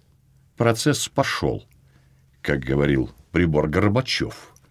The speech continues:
Низшие куклы в результате этого тоже вышли из-под контроля. А сейчас еле-еле контролируем часть кукол верхнего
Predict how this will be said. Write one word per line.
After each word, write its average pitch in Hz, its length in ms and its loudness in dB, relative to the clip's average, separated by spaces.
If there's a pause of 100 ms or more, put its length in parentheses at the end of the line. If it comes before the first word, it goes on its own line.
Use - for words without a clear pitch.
(460)
Низшие - 420 2
куклы - 240 0
в 71 60 2
результате 71 480 0
этого 65 180 -2
тоже 82 500 4 (440)
вышли 110 320 2
из-под - 240 -4
контроля. 135 420 -2 (560)
А 73 80 -2
сейчас 104 1000 0 (200)
еле-еле 101 960 2
контролируем 73 760 0
часть - 280 -4
кукол 69 420 -4
верхнего 80 800 -4